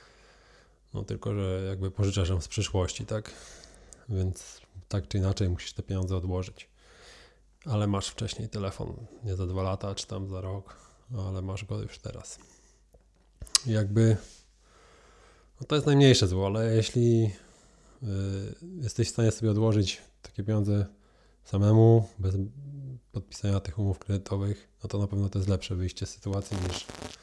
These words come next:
niż tylko, niż, niż kupowanie na raty nawet zero procent. Y,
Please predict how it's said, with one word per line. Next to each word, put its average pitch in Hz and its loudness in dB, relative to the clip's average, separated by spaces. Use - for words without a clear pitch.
niż 98 0
tylko, 95 2
niż, 95 -2
niż 101 -2
kupowanie 95 2
na 90 2
raty 90 -2
nawet 87 -2
zero 90 0
procent. - -8
Y, 123 10